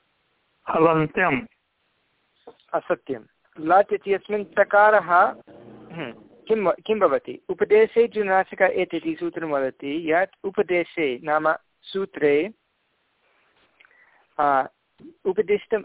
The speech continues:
Speaker 2: उपदिष्टभागः, उपदेशः नाम अत्र उपदिष्टभागः, यथा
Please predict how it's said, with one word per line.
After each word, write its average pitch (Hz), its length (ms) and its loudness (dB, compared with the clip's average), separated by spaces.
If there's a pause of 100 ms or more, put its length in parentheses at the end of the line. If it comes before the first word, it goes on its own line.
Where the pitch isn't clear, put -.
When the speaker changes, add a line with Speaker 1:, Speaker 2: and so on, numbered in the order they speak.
Speaker 2:
उपदिष्टभागः, 180 1000 0
उपदेशः 175 680 -6
नाम 180 180 -2
अत्र 165 260 -6
उपदिष्टभागः, 139 880 -4 (220)
यथा 143 420 -2